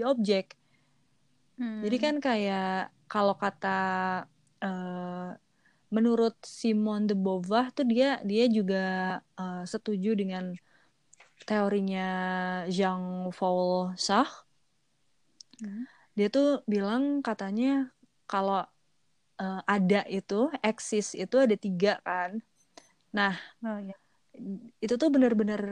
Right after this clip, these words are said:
Speaker 1: gimana ya, Nay? Di tiga ranah itu yang
Speaker 2: Mm-mm.
Speaker 1: ada untuk,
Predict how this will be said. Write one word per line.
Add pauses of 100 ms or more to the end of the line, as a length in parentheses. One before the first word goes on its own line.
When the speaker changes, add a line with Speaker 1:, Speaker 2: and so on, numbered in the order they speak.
(140)
Speaker 1:
gimana
ya,
Nay? (720)
Di (760)
tiga (1400)
ranah
itu (720)
yang
Speaker 2:
Mm-mm.
Speaker 1:
ada
untuk,